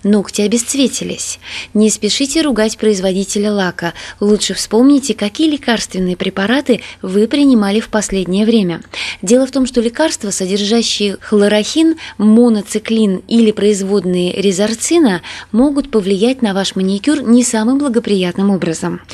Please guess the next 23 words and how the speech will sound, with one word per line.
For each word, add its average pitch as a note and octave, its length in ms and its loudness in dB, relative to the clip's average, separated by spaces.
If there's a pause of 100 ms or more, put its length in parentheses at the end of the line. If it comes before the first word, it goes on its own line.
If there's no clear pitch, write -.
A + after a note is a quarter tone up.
(220)
Обесцвечивание G#3+ 840 0
возникает G3+ 520 -2
в F3 60 -12
результате G3+ 540 -2
химической G3 580 -2
реакции C#4 480 0
вышеперечисленных G3 1080 -2
веществ C#4 500 -4 (240)
с - 160 -2
окисями G#3+ 440 0
железа C4+ 480 0 (260)
и D#4+ 320 4
нитроцеллюлозой, A#3+ 1200 2 (220)
входящими G3 600 0
в - 60 -6
состав C4 400 -4
цветных G#3+ 500 -2
лаков F3 320 -4
для G3 160 -2
ногтей. G3 520 -4 (560)
Приклеили B3+ 500 4
накладные G#3 560 2
локти, F#3+ 480 -2